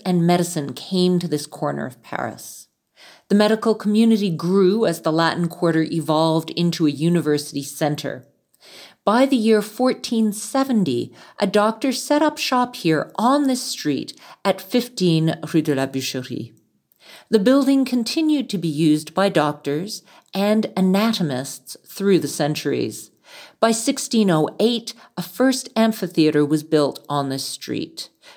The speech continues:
by doyen Nicolas Jabot. Now, Jabot was doctor for King Henry the Fourth, my favorite Parisian king. Students studied anatomy here, and yes, that was pretty much as gruesome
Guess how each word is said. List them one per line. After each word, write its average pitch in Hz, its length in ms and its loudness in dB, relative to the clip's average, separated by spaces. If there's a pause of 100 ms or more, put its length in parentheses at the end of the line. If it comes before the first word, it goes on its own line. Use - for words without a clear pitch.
(140)
by 165 320 2
doyen 165 800 2
Nicolas 143 640 -2
Jabot. 131 600 -4 (960)
Now, 185 140 2
Jabot 190 500 4
was 160 220 2
doctor 160 440 0
for 156 140 -8
King 175 260 -4
Henry 175 380 0
the 135 120 -2
Fourth, 135 540 0 (100)
my 147 240 -2
favorite 143 600 -2
Parisian - 460 -6
king. - 440 -12 (800)
Students 240 580 2
studied 247 640 0
anatomy 175 540 2
here, 143 480 -2 (180)
and 196 140 4
yes, 180 300 4
that 175 180 2
was 190 180 2
pretty - 380 -2
much 170 260 2
as 156 200 2
gruesome 151 580 0